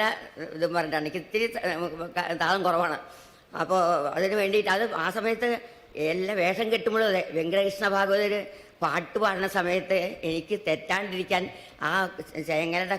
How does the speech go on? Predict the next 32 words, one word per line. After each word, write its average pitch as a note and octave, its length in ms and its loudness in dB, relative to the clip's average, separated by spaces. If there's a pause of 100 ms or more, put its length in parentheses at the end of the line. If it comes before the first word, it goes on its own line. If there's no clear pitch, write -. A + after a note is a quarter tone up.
കോല് D#3+ 240 2
കൊണ്ട് F3 240 0
എൻ്റെ D3+ 280 -4
പുറത്തൊന്ന് E3+ 520 -4
തൊടും. C#3+ 360 -8 (320)
ആ, D#3 140 -4
ഉം, D#3 760 -6
പിന്നെ, D3+ 220 2 (340)
ആ, - 20 2 (440)
ഇത് D#3 180 -6
വരാൻ, D#3+ 180 2 (160)
കലാശം E3+ 320 2
എടുക്കുന്ന F#3 300 -2
സമയത്ത് D#3+ 300 0 (260)
എനിക്ക് F#3 240 0
തെറ്റരുത് F#3 400 2
വിചാരിച്ചില്ല. D#3+ 340 2
പക്ഷെ - 340 -6
അന്ന് B3+ 260 0
കണ്ടു A#3 220 0
പരിചയമില്ലല്ലോ. E3+ 640 4 (320)
പത്ത് F3 260 0
ഇരുപത്തഞ്ച് G3+ 580 0
ദിവസത്തെ G3 360 0 (280)
അര-, E3 220 0
ഇതുകൊണ്ടാണ് F3+ 340 2
അരങ്ങേറ്റം E3 380 0
ഉണ്ടായത്. D3+ 340 0
സ-, D#3+ 40 -10 (420)
അധികം F3+ 220 0
പ്രാക്ടീസ് F3+ 400 0
ഇല്ല. E3+ 200 2